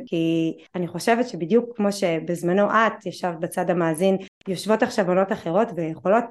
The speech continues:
להבין שיש אפשרות כזאת, לאכול מה שאני רוצה, ולהגיע למשקל שאני רוצה להגיע אליו. וכל אחת יכולה להגיע למקום הזה, ברגע שהיא מבינה שקודם כל בכלל האפשרות הזאת קיימת.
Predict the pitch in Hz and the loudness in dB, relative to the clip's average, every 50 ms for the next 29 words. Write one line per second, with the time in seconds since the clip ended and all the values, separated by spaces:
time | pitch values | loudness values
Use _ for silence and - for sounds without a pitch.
0 | - _ 180 175 165 165 160 165 233 254 262 247 - 196 175 165 233 254 247 - | -8 _ -6 -4 -4 -4 2 4 4 4 4 2 0 -4 0 2 2 2 2 0
1 | 269 - - - 180 156 202 247 247 - - 247 - - - 196 - _ - - | -4 -4 -4 -8 -6 -2 -2 -2 -2 -2 -6 -6 -6 -6 -10 -10 -12 _ -18 -20
2 | - _ _ _ _ _ 208 196 180 165 160 - - 202 185 196 208 233 262 254 | -20 _ _ _ _ _ -6 -4 -4 -4 -4 0 0 2 2 4 4 4 2 2
3 | - 220 190 185 165 165 165 160 - - 175 220 294 294 - - 196 175 196 185 | 0 -2 0 0 -2 -4 -6 -10 -10 -6 -4 -4 -4 -4 -8 -14 -8 -4 0 0
4 | 175 170 175 175 170 170 175 - 180 180 180 170 175 214 196 196 185 170 165 - | 2 2 2 2 0 -2 -2 -4 -4 -4 -4 0 2 4 4 4 4 0 -2 -6
5 | - - 196 185 185 185 185 - 185 170 160 165 156 156 156 156 156 151 151 156 | -6 -4 -2 -2 -2 -4 -4 -4 -2 -2 0 0 0 0 -2 -2 -4 -6 -6 -6
6 | 165 165 - 190 170 165 160 151 151 156 165 151 147 147 143 143 143 143 147 147 | -8 -4 -2 0 0 0 0 -2 -2 -4 -4 -4 -4 -6 -6 -8 -10 -10 -12 -14
7 | _ _ 170 160 147 160 160 156 156 156 151 - - - - - 262 254 240 247 | _ _ -18 -16 -12 -10 -8 -6 -4 -4 -4 -6 -8 -4 2 4 4 4 4 2
8 | 220 208 - 190 - - 175 175 175 170 170 156 151 170 175 175 175 170 160 160 | -2 -2 -4 -6 -4 -2 -2 0 0 0 -2 -2 -4 -4 -2 -2 -2 -2 -2 -4
9 | 160 - - 202 220 247 254 247 285 302 311 302 302 - _ _ _ _ 180 160 | -6 0 0 2 4 4 4 6 4 4 4 2 -2 -12 _ _ _ _ -4 -2
10 | 185 175 190 202 233 233 - 214 185 175 165 - 175 170 190 202 196 226 170 - | 0 2 2 2 0 -2 -2 -2 -2 -2 -2 -2 -2 -2 -2 -2 -2 -4 -8 -10
11 | - - _ _ _ - 214 233 226 247 208 - 170 - 190 190 180 175 - - | -14 -20 _ _ _ 0 2 2 4 2 2 0 0 0 0 0 0 0 -4 -6
12 | 151 165 165 185 170 160 156 - _ 147 143 147 147 151 147 143 147 _ _ | -6 -4 -2 -2 -4 -4 -8 -10 _ -12 -10 -8 -8 -8 -8 -10 -14 _ _